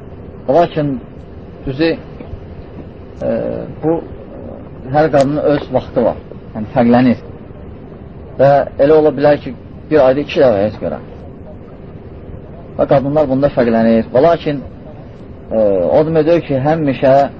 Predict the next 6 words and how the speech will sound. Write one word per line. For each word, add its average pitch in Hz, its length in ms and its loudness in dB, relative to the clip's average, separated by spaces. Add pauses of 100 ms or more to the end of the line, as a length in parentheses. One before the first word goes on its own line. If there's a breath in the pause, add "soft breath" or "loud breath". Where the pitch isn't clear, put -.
(200)
e, 110 160 -4
qan 147 260 4
görəndə 123 420 4 (320)
heyz 139 220 0
adlandırmaq 98 560 -2
lazım. 90 300 -4